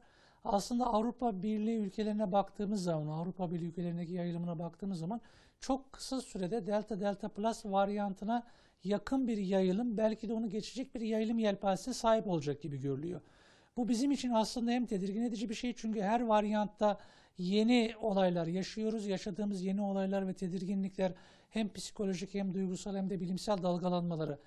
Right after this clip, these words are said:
sebep oluyor. Bu dalgalanmalar içerisinde bizim öncül olarak kopya çekebileceğimiz ülke Afrika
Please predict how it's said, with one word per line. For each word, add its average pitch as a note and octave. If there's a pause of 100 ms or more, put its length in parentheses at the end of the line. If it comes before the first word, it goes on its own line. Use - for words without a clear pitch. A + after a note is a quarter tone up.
(220)
sebep G3+
oluyor. G3 (400)
Bu D4
dalgalanmalar A#3+
içerisinde G#3+ (120)
bizim A3
öncül A3
olarak F#3 (140)
kopya B3+
çekebileceğimiz F#3+
ülke C4 (440)
Afrika A#3+